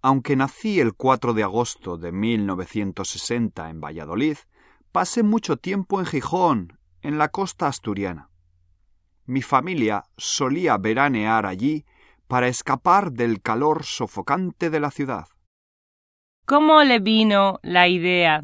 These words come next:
Speaker 2: de hacer política?
Speaker 1: Mi vocación política nació en mil novecientos setenta y seis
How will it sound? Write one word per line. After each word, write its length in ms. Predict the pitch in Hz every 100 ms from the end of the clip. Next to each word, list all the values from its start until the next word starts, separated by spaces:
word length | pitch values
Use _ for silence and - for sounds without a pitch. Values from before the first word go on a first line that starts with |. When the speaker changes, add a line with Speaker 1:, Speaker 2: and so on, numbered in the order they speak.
| 139
Speaker 2:
de 160 | 156
hacer 420 | 180 - 190 175 -
política? 800 | - 175 180 143 131 113 - _ _ _ _ _ _ _ _
Speaker 1:
Mi 240 | - 135 143
vocación 640 | 139 147 151 - 226 202
política 840 | - 113 123 165 107 - 90 87 _ _
nació 640 | 113 127 - 185 190 -
en 300 | 120 113 117
mil 240 | 135 147 147
novecientos 680 | 127 113 - 117 117 139
setenta 460 | - 107 110 107 104
y 80 | 101
seis 640 | - 139 104 101 - -